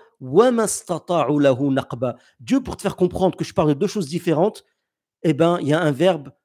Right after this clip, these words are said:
euh, la racine, euh, verbale, elle est différente. وَمَا اسْتَطَاعُوا لَهُ نَقْبًا. Et ils n'ont pas pu le percer. Un naqb, c'est le trou. Dieu, il parle de quoi ? Il parle du vortex. Le, le, le, le,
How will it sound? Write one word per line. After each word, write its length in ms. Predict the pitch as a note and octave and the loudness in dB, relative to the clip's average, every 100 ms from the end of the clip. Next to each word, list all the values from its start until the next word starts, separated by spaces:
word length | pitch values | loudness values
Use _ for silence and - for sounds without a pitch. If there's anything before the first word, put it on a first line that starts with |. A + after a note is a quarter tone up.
| _ _ _ _ D#3 | _ _ _ _ -2
euh, 100 | C#3 | 2
la 140 | D3 | 2
racine, 540 | D#3+ - G3 D#3+ B2 - - | 0 -4 -2 -2 -2 -8 -6
euh, 320 | C3 B2+ C3+ | -2 -2 -2
verbale, 440 | A#2 D#3+ B2+ F#3 G#3 | 0 0 2 2 2
elle 100 | D3 | 0
est 60 | |
différente. 600 | C3 C3 D3 A#2 A#2+ - _ _ _ _ _ _ _ _ _ | -2 -4 -4 -4 -6 -8 _ _ _ _ _ _ _ _ _
وَمَا 320 | C#3+ G3 G3+ | 4 6 6
اسْتَطَاعُوا 760 | F#3+ - - D#3+ - F#3 D3 G3+ | 0 -2 -2 -2 2 2 4 4
لَهُ 260 | F#3 E3 F3+ | 4 4 2
نَقْبًا. 460 | D3 - A#2+ B2+ - | 0 -2 -6 -6 -4
Et 120 | G3+ | -2
ils 80 | F#3+ | 2
n'ont 140 | E3 | 2
pas 140 | E3+ | 2
pu 420 | D3+ F#3+ B3 C4 _ _ _ _ _ | 0 0 -2 -2 _ _ _ _ _
le 180 | D3 F3+ | 4 4
percer. 600 | F#3 D3+ A2+ - A#2+ - _ | 4 -2 -2 -6 -6 -10 _
Un 100 | C#3+ | -2
naqb, 440 | C3 F#3 - G#3 - _ _ | 2 2 0 -6 -6 _ _
c'est 180 | - C#3+ | -4 0
le 120 | C3+ | 0
trou. 440 | C3 F#3+ B3+ C4+ _ _ _ | 0 -2 0 -2 _ _ _
Dieu, 160 | B2 F#3+ | 0 0
il 80 | |
parle 180 | F#3+ C#3+ | 2 2
de 80 | C#3+ | 0
quoi ? 280 | - F3+ - | 2 0 0
Il 100 | A#2 | -2
parle 160 | C#3+ | -4
du 80 | A#2 | -2
vortex. 560 | B2 A#2+ E3 D3 - - _ _ _ | -4 0 2 2 0 -10 _ _ _
Le, 280 | - B2+ B2 | -4 2 2
le, 160 | A#2+ A#2+ | 4 4
le, 160 | A#2+ | 4
le, 180 | A#2+ A#2 | 2 0